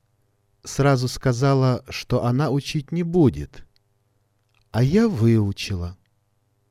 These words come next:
потому что, по словам сестры, была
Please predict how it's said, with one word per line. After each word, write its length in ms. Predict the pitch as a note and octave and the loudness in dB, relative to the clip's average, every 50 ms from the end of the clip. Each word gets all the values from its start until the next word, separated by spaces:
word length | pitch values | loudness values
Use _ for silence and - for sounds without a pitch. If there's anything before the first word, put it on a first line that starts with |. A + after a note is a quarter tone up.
| _ _ _ _ _ _ _ _ _ _ _ - | _ _ _ _ _ _ _ _ _ _ _ -6
потому 400 | A#2 A2+ - B2 B2 B2+ C3+ C3+ | -6 -2 0 0 0 2 0 0
что, 440 | C3 - - - B2+ A#2+ A#2+ - - - | -2 -4 -4 -2 0 0 0 -2 -6 -4
по 120 | - A#2+ | -4 -4
словам 480 | A#2 - - B2+ B2+ B2 C3 B2+ B2+ A#2+ | -2 0 0 0 2 2 2 2 0 -2
сестры, 680 | - - - C3 C3 - - - F#3 G#3 G3+ D#3+ A2+ | -4 -6 -8 -8 -8 -8 -6 -4 0 0 0 0 0
была 580 | G2 A2 B2+ C3 C#3 C#3+ C#3+ C#3 C3 B2+ - | 0 0 0 2 2 2 2 0 0 -4 -8